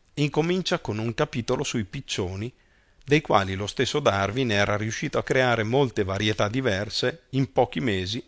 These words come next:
attraverso incroci. Il problema era osservare la selezione naturale agire allo stesso modo della selezione artificiale,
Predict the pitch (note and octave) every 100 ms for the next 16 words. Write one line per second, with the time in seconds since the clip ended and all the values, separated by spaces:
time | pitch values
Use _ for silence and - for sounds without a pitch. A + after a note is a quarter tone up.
0 | _ - - - A#2+ G#2+ G#2 - B2 B2
1 | C3+ G#2 F#2 - G2 - _ _ _ _
2 | _ _ _ _ _ _ _ _ _ _
3 | _ _ - - C3 B2+ F#3+ E3+ A#2 C#3
4 | C3+ - - A#2+ A2 G2+ G#2 - C3+ -
5 | B2 G#2+ A#2+ C#3+ G#2+ G#2 - G#2+ - C3
6 | A#2 G#2 G#2+ D#3+ A2+ G2 G2+ C3 - _
7 | _ _ _ _ _ - B2+ C3 D3+ G3
8 | D#3 G#2+ A2 - C#3 - - D#3 G2 G#2
9 | C3 A#2 G#2 G#2+ C3+ A2+ - C#3 C#3 A2
10 | A2 - G#2+ G#2+ - F2 F#2 F2+